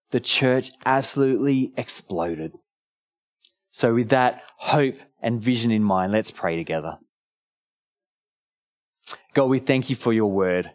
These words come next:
a word that speaks to all of us in all of our situations. God, we are in a time of waiting, just as this early church was. And in that time then, God, I pray that we would make the most of it,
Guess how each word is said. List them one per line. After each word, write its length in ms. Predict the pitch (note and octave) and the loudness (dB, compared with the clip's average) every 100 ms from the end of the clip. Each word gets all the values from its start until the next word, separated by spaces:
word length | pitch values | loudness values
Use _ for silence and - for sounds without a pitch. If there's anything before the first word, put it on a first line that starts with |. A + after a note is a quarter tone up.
| _ _ _ - - | _ _ _ -20 -10
a 120 | - B2 | -2 2
word 380 | C3 C3+ C#3+ | 2 2 2
that 200 | C3 G#2+ | 2 0
speaks 400 | - - C3+ C3 | -2 -2 -2 -2
to 140 | - B2 | 0 0
all 340 | - A#2+ B2+ | 2 2 2
of 100 | B2 | 2
us 360 | B2+ B2+ - - | 2 0 -4 -14
in 280 | - A2 G#2 | -8 -4 -2
all 280 | A#2+ B2 | 0 2
of 80 | A#2+ | 2
our 160 | A#2 A2+ | 2 0
situations. 880 | - A2+ - F#2 F2 - F2 E2+ - _ _ _ _ _ _ _ _ _ _ _ _ - | -4 -8 -4 -2 -4 -6 -12 -14 -20 _ _ _ _ _ _ _ _ _ _ _ _ -2
God, 240 | B2 B2 A#2+ | 2 2 2
we 240 | C#3 D3+ | 2 4
are 80 | B2 | 2
in 180 | A2+ G#2+ | 0 -4
a 80 | |
time 280 | F#2+ G2 F2+ | -4 -4 -2
of 140 | F2+ E2+ | -2 -2
waiting, 400 | F#2 D#2+ E2 F2 | -2 -2 -8 -2
just 300 | C#3 C3 D3 | -2 0 -2
as 120 | A#2+ | -2
this 200 | B2+ - | -4 -2
early 280 | B2+ A#2 A2 | 0 0 0
church 360 | - G#2 F#2 | -2 -2 -2
was. 380 | - F2 E2+ E2+ - _ _ _ _ _ _ _ - - | -4 -4 -6 -10 -20 _ _ _ _ _ _ _ -10 -2
And 160 | D3 | 2
in 100 | D#3+ | 4
that 220 | E3 D#3+ | 2 2
time 300 | - C#3+ C#3+ | 2 2 4
then, 160 | C3+ B2 | 2 2
God, 180 | A2+ A#2 | 4 2
I 100 | C3+ | 2
pray 300 | - D3 C3+ | 2 2 4
that 120 | B2 | 2
we 120 | B2 | 2
would 120 | B2 | 2
make 300 | A2+ A#2+ B2 - - - | 2 2 0 -6 -20 -4
the 60 | B2 | 0
most 360 | A2+ G#2 - | 2 0 -2
of 100 | F#2+ | -4
it, 160 | F2 D#2+ | -4 -6